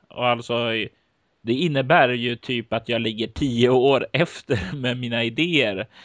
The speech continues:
Sen givetvis så kommer det in impulser som förändrar ursprungliga idén.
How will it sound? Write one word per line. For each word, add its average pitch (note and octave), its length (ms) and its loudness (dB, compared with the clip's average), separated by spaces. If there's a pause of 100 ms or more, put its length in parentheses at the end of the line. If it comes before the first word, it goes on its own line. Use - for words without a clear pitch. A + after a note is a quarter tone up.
(240)
Sen E3 280 0
givetvis D#3 560 2
så C#3 300 0 (240)
kommer C#3 300 2
det C3 80 6
in C3 340 -2
impulser C3+ 680 -2
som A2+ 360 -2
förändrar C3 800 0
ursprungliga B2+ 800 -4
idén. G#2+ 540 -2